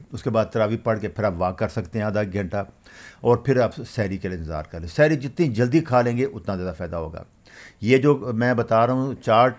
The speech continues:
ये जो मटन, बीफ, ये वो लोग हैं जो सब कुछ पिछले साल से कर चुके हैं, मेंटेन कर रहे हैं, वो खा सकते हैं। जो कर, जो नए हैं, इंसुलिन वाले हैं, जो पहली दफ़ा शुरू कर रहे हैं, वो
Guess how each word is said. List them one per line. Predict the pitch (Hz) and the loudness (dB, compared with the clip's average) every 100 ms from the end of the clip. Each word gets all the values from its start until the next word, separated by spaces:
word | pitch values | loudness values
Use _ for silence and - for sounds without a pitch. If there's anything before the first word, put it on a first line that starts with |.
| - | -4
ये | 113 | -4
जो | 104 104 101 98 | -2 -4 -4 -6
मटन, | 104 101 123 113 | -6 -2 -2 -2
बीफ, | 113 123 | -4 -4
ये | 127 147 156 151 - | -2 2 2 0 -4
वो | 147 | 0
लोग | 151 147 | 0 2
हैं | 156 156 | 0 0
जो | 165 | -2
सब | - 170 165 | 0 -2 0
कुछ | 151 - | -6 -6
पिछले | 123 147 | -6 -4
साल | 143 139 | 0 0
से | 139 | 0
कर | 147 160 | 2 2
चुके | 123 123 113 | 2 -2 -4
हैं, | 101 | -2
मेंटेन | 113 120 117 113 | -2 0 -2 -2
कर | 101 | -4
रहे | 95 | -4
हैं, | 135 | -2
वो | |
खा | 165 107 | -2 -2
सकते | 95 82 - | -6 -8 -14
हैं। | 82 - _ - - - | -16 -16 _ -20 -20 -6
जो | 123 | -2
कर, | 123 139 156 | 2 4 4
जो | 127 131 135 135 104 90 110 | 0 0 2 0 -4 -10 -6
नए | 107 101 110 147 | -4 0 0 2
हैं, | 151 160 | 2 0
इंसुलिन | 113 123 139 | -2 -2 0
वाले | 151 147 151 | 2 2 2
हैं, | 151 | -2
जो | 120 | -4
पहली | - 135 151 | -2 0 2
दफ़ा | 156 | 0
शुरू | 139 151 | 0 -2
कर | 156 156 | 2 2
रहे | 147 | 2
हैं, | 151 151 - - | -2 -8 -20 -12
वो | 104 117 165 156 | -4 4 6 4